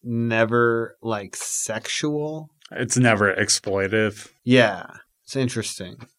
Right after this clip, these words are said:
Speaker 1: Um, it's incidental and not played up. I mean, it's there, and it's like, well, if you ever wanted to know what this actress looks like naked, you have an opportunity, but it's not like she's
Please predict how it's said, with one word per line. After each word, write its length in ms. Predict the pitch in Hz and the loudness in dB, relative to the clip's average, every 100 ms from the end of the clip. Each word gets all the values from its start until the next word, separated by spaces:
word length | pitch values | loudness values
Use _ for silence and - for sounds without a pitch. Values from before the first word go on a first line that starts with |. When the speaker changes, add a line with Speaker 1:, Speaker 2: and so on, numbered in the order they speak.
| _ _ - | _ _ 0
Speaker 1:
Um, 440 | 131 120 117 113 | 2 2 0 -4
it's 220 | - - - | -4 -4 -4
incidental 1500 | 147 143 - 135 107 123 117 117 110 92 80 71 - - - - - _ - | -4 -2 0 0 0 -2 -2 -2 -4 -4 -6 -10 -14 -16 -20 -20 -20 _ -6
and 520 | 123 117 113 110 113 | -2 -2 -2 -6 -6
not 420 | 117 120 120 117 _ | -2 0 0 -4 _
played 400 | - 123 113 110 | -8 -4 -2 -2
up. 300 | 110 104 107 - - - _ _ | -4 -4 -8 -12 -20 -20 _ _
I 100 | 156 | -2
mean, 200 | 156 147 | 0 2
it's 200 | 139 131 | 0 -2
there, 680 | 107 110 120 110 95 104 - _ | -2 2 4 2 0 -8 -12 _
and 160 | 123 | -4
it's 200 | 110 - | -4 -2
like, 240 | 107 101 101 | -2 -2 -2
well, 280 | 104 131 | 0 0
if 160 | 120 - | 0 -4
you 80 | 107 | -6
ever 180 | 107 110 | -4 -4
wanted 340 | 110 110 107 | -4 -4 -6
to 80 | 110 | -8
know 180 | 110 113 | -4 -4
what 180 | 110 110 | -4 -8
this 260 | - - | -20 -10
actress 560 | 110 113 - 113 104 - | -8 -8 -10 -12 -12 -12
looks 240 | 113 - | -14 -8
like 220 | 117 117 117 | -6 -6 -6
naked, 440 | 123 147 135 117 117 _ _ - | -4 -2 2 0 -2 _ _ -4
you 160 | 110 | -4
have 280 | 104 107 110 | -2 -2 -2
an 100 | 117 | -2
opportunity, 880 | 113 117 131 127 151 147 120 110 110 _ | -2 -2 -4 -2 -2 0 -2 -4 -6 _
but 280 | - 113 113 - | 2 4 4 2
it's 220 | 117 - | -8 -4
not 260 | 123 113 107 | -4 -4 -4
like 180 | 120 | -4
she's 480 | 117 120 113 107 - | -4 -4 -4 -8 -16